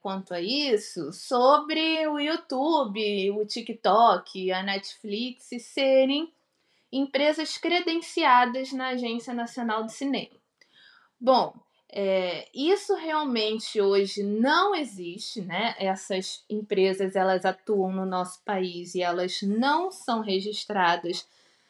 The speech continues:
na agência, mas, é, isso vai mudar, porque vai ser uma exigência desse P L, e a própria Ancine já tinha emitido um comunicado sobre a necessidade dessas empresas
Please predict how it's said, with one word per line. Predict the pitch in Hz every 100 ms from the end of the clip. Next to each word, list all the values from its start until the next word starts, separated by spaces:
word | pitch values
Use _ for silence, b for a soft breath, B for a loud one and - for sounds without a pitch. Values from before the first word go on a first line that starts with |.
| b b
na | - 214 196
agência, | 208 226 208 202 208 - 240 -
mas, | 233 262 262 277 302 - - -
é, | 208 202 196 196 -
isso | - 269 277 - 302 262
vai | 226 226
mudar, | 240 254 240 175 151 _
porque | 185 - - 196 196 196
vai | 208 208
ser | - 196
uma | 202 196
exigência | 196 214 214 277 240 240 240 320 359 277
desse | 220 220 208
P | - 190
L, | 175 165 180 220 - _ _ -
e | 254
a | 247
própria | 247 294 330 330 311
Ancine | 294 - 294 320 339 294
já | 254
tinha | 240 - 226 220
emitido | 220 220 214 - 226 202
um | 220
comunicado | 214 202 202 202 202 196 185 185
sobre | - - 233 254 277 208 170 - b b b b -
a | 254 311
necessidade | 320 285 269 240 - 208 196 196 196 202
dessas | 196 185 202 202
empresas | 196 202 202 185 185 175 175 170